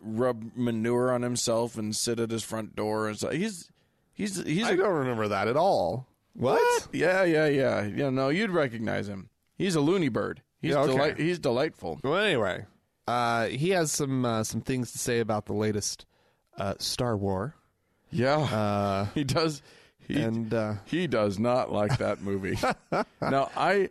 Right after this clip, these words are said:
Speaker 1: I didn't love it, but I feel like he and I don't agree on it.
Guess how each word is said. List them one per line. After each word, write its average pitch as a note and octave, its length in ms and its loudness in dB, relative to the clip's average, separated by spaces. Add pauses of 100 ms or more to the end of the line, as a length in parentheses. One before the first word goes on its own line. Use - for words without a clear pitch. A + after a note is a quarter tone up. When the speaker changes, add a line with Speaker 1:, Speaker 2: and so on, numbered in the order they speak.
Speaker 1:
I C#3+ 140 2
didn't D3+ 300 2
love C3+ 200 2
it, C3 160 -2 (440)
but A#2+ 240 -2 (460)
I B2 140 -2 (280)
feel D#3+ 180 2
like C#3 180 2
he B2+ 160 2
and A#2+ 120 0
I A2+ 160 0 (400)
don't A2 240 0
agree G2 340 -2
on E2+ 180 -4
it. A1+ 140 -14